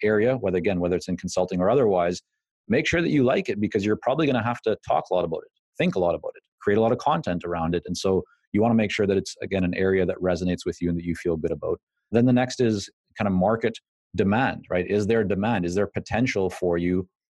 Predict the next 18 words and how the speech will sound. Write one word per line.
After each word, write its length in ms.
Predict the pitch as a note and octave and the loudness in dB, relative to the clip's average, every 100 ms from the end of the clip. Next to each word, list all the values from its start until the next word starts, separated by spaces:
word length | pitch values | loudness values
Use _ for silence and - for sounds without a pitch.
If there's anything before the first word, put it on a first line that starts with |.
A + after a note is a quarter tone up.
| _ | _
in 160 | G#2 G2+ | 0 2
that 180 | G2+ G2+ | 2 2
area? 320 | B2+ A#2 - - _ _ _ | 0 -2 -8 -16 _ _ _
Because 520 | G2 F2+ G2+ F#2+ F#2 - | -6 0 2 2 0 -4
if 140 | E2+ | -2
there 180 | G2+ G2+ | 0 2
isn't, 340 | E3+ G#2 F#2 - _ - | 2 0 -4 -10 _ -2
you 160 | G2+ | 2
might 240 | A2 G2+ F2 | 2 0 -2
love 300 | F2+ A#2 G2 | 0 2 0
it, 180 | - - _ - | -4 -10 _ -4
but 80 | G2+ | -4
if 120 | - | 0
there's 160 | G2 | 0
no 100 | G#2 | 2
one 180 | G#2 A2 | 2 2
that's 140 | G2 - | 0 -2
gonna 260 | F#2+ F#2+ | -2 -4